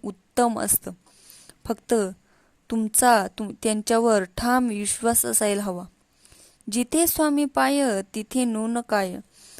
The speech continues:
अवधूत चिंतन श्री गुरुदेव दत्त. श्री स्वामी समर्थ.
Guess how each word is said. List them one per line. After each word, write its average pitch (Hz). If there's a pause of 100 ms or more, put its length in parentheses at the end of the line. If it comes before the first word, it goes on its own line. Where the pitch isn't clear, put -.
(220)
अवधूत 240 (120)
चिंतन 220
श्री 254
गुरुदेव 220
दत्त. 190 (640)
श्री 262
स्वामी 262
समर्थ. 208